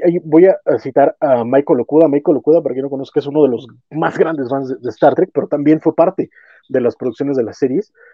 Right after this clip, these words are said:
y en Twitter hoy puso, "Star Trek no nos promete el mañana, eh, que, que el mañana va a ser un mejor lugar. De hecho, muchas veces las historias de Star Trek nos previenen de lo que podría pasar si tomamos malas decisiones. Sin embargo, lo que Star Trek dice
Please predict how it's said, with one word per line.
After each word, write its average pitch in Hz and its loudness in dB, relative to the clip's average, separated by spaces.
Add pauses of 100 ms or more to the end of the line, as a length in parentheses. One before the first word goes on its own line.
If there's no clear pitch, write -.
(240)
y 131 -4
en 120 -6
Twitter 160 2
hoy 147 4
puso, 143 -4 (880)
"Star 170 2
Trek 175 2
no 170 2
nos 175 0
promete 185 2 (160)
el 135 -2
mañana, 147 -2 (320)
eh, 123 -6
que, 143 0
que - -2
el 135 0
mañana 160 0
va 147 2
a 123 -2
ser 139 -10
un 135 -10
mejor 135 -8
lugar. 123 -4 (400)
De 135 2
hecho, 160 2
muchas 185 2
veces 165 4
las 123 -2
historias 151 2
de 131 -6
Star 131 0
Trek 135 -2
nos 143 -2
previenen 131 2 (400)
de 131 -2
lo 127 -2
que - -10
podría 135 2
pasar 147 0
si 170 -10
tomamos 135 -4
malas 131 -6
decisiones. 110 -12 (300)
Sin 151 -2
embargo, 151 2
lo 139 0
que - -6
Star 196 2
Trek 127 0
dice 127 -6